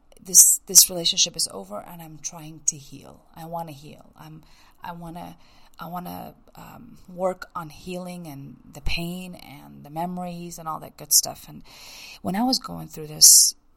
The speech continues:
same exact thing, <laughs> um, it was very difficult. I was already set. My mind was set that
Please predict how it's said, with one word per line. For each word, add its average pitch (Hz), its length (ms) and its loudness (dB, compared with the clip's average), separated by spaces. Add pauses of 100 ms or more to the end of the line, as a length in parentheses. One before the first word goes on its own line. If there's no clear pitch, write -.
(840)
same 175 220 4
exact 160 420 0
thing, 139 220 -6 (640)
<laughs> - 580 -20
um, 80 500 -12 (2750)
it 180 120 -8
was 175 340 4
very 202 300 0
difficult. 165 640 -10
I 180 60 -2
was 180 140 -4
already 190 260 2
set. - 540 10
My 156 140 -10
mind 160 220 -6
was 175 140 6
set - 300 10
that - 160 -14